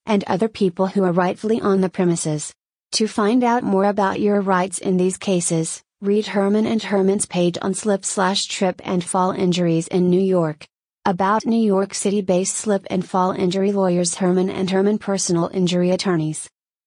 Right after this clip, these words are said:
Our New York City personal injury attorneys take the time to learn every aspect of your case during our initial meeting in order to properly evaluate the full extent of the damages you or a loved one have suffered.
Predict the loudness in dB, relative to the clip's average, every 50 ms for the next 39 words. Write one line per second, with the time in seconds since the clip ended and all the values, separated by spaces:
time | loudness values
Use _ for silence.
0 | _ _ _ _ _ 0 0 2 2 2 2 2 2 2 2 0 0 -2 -4 -2
1 | 0 0 0 0 0 -2 -2 0 0 0 0 0 0 0 0 0 0 2 0 0
2 | 2 0 0 -2 -2 0 0 2 2 2 2 2 0 -2 -2 -2 -2 -2 -2 -4
3 | -6 -6 -6 -4 0 0 2 2 0 0 -2 0 0 0 0 0 -2 -4 -4 -2
4 | 0 2 2 0 0 -2 -4 -4 -2 -2 -2 -2 -4 -6 -6 -2 -2 -2 -2 -2
5 | -2 -2 0 -2 -2 -2 0 0 2 0 0 0 0 0 2 2 2 2 2 0
6 | 0 0 2 2 2 2 2 2 2 0 0 -2 -2 0 0 0 2 0 0 -2
7 | -4 -8 -6 -4 -4 -4 -2 -2 -2 0 0 0 0 2 2 2 2 2 2 2
8 | 2 2 0 0 -2 -2 -4 -6 -4 -2 0 0 0 0 -2 -4 -4 0 0 0
9 | 0 0 -2 -4 -2 -2 -2 0 0 2 2 2 2 0 0 0 -2 -2 -2 0
10 | 0 2 2 2 2 2 2 2 2 2 0 0 -2 -2 -2 0 0 2 0 0
11 | 0 -2 -4 -4 -4 -6 -6 -4 -4 -6 -6 -6